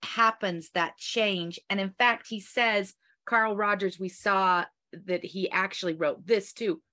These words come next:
which I think goes along with what you're saying. "We cannot change, we cannot move away from what we are until we have thoroughly, until we thoroughly accept what we are.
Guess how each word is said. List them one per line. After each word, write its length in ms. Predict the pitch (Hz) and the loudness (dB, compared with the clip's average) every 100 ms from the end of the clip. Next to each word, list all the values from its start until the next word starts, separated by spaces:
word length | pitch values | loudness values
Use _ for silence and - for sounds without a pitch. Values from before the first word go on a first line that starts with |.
| - | -12
which 140 | 190 | -2
I 60 | 196 | 0
think 240 | 202 185 | 0 -6
goes 200 | - 180 | -2 0
along 280 | 170 160 160 | 0 -2 -4
with 140 | 160 180 | -6 -4
what 140 | 160 | -4
you're 80 | 156 | -4
saying. 380 | - 175 147 147 _ - _ _ | -2 0 0 -6 _ -20 _ _
"We 140 | 202 196 | -4 -4
cannot 520 | - 254 269 269 - | 0 2 4 2 0
change, 640 | - 208 180 170 170 - - | -4 -2 -2 -4 -8 -12 -8
we 100 | 170 | -8
cannot 420 | 175 214 202 208 | -4 0 2 2
move 180 | 202 202 | 0 0
away 260 | 196 190 175 | 2 2 2
from 240 | 175 170 160 | 0 -6 -2
what 180 | 170 165 | -4 -2
we 140 | 165 | -2
are 240 | 160 151 - | 0 0 -4
until 460 | 160 156 175 165 | -12 -8 -2 0
we 140 | 160 156 | 0 -2
have 120 | 151 - | -4 -2
thoroughly, 640 | 185 196 220 226 240 247 - _ _ _ | 0 0 0 -2 -6 -8 -14 _ _ _
until 280 | 180 190 196 | -4 0 2
we 120 | 175 165 | 2 0
thoroughly 520 | - 220 240 240 - | 0 2 2 0 -4
accept 540 | 175 - - 175 156 - | -10 -10 -2 0 0 -6
what 400 | 156 156 175 - | -8 0 0 0
we 160 | 156 127 | -6 -4
are. 260 | 95 90 | -6 -10